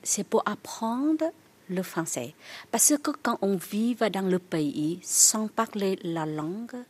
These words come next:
c'est impossible et c'est difficile. Mais quand une fois,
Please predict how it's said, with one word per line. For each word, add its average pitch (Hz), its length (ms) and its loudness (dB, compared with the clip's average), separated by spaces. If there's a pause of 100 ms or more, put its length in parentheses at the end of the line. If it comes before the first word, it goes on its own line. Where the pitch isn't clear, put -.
(540)
c'est - 460 -2 (320)
impossible 214 840 0 (240)
et 165 40 -8
c'est 180 180 -2
difficile. 160 520 -2 (680)
Mais 247 140 8
quand 302 240 4
une 247 160 4
fois, 269 360 2